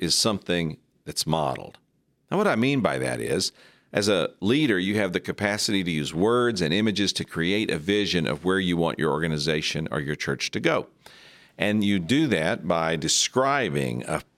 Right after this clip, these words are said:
positive future, or as I like to say it, creating a picture of a preferred future.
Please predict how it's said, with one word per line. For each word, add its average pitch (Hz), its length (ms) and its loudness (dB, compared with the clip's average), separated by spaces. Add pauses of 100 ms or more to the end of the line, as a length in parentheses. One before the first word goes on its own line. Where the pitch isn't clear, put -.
(140)
positive 110 600 0
future, 82 500 -2
or 73 160 0
as 78 120 0
I 104 100 2
like 110 200 0
to 80 100 -4
say 85 260 0
it, 82 180 -4 (320)
creating 113 400 2
a 71 80 -2
picture - 520 -2
of 82 160 0
a 85 80 2
preferred 85 760 0
future. - 460 -6